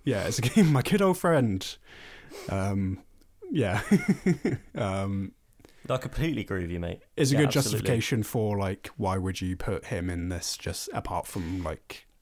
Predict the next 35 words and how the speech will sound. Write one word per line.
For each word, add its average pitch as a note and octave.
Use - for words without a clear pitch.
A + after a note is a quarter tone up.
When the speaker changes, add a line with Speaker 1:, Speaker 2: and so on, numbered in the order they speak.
Speaker 1:
the F#2+
toy -
Speaker 2:
That's E2
what F2+
I -
Speaker 1:
factor. G2
Speaker 2:
mean. -
Speaker 1:
Um, F2
and A#2+
I A2
Speaker 2:
Yeah. G#2+
Speaker 1:
appreciate F2
that. -
I -
appreciate F2
that, D#2+
like, E2+
there G#2+
seems A#2+
to A#2+
be G#2
some G2+
level F#2
of F2
thought -
going F2
into F2+
it. -
That C3
being A2
said, G2+
I G2
am F#2+
still, F2+
like, E2+